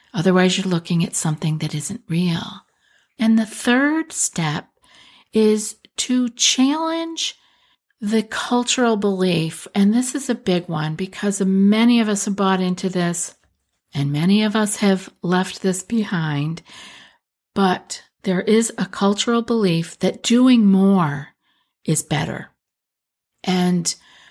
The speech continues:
that is what drives a lot of people twenty-four seven and always checking on their phone or their email, always working,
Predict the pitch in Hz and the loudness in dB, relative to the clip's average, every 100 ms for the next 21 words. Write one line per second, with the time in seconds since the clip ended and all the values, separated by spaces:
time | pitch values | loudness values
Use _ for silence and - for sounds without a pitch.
0 | _ _ _ _ - 214 233 254 226 - | _ _ _ _ -2 2 2 2 -2 0
1 | 214 - 190 180 185 185 - 175 170 170 | -2 0 0 2 2 0 -2 -2 0 -2
2 | 175 - 170 - 165 - - 196 202 202 | -4 -2 -2 -2 -8 -6 0 4 4 2
3 | 214 202 - 170 156 160 151 156 _ - | -2 -2 0 -2 -2 -4 -4 -6 _ -20
4 | - - _ _ - 160 160 165 156 - | -20 -20 _ _ -4 -2 0 -2 -4 -8
5 | - - 175 185 196 208 202 - - - | -14 -4 2 4 4 4 2 -4 -4 -2
6 | 185 185 196 185 185 190 - 175 170 165 | 0 0 0 0 0 -2 -6 -4 -2 0
7 | 165 175 - 151 151 151 175 185 - 220 | -2 -6 -6 -6 -4 -6 -10 -14 -4 0
8 | 220 208 202 196 214 - 165 156 151 147 | 2 2 2 0 -2 -6 -6 -4 -4 -6
9 | 151 - 160 - 202 202 202 196 196 190 | -10 -12 -14 -2 2 4 4 4 2 2
10 | 185 - 170 160 156 - 196 208 214 220 | -2 -4 -6 -6 -8 -8 -4 -4 -2 0
11 | 214 202 202 202 | 2 2 2 0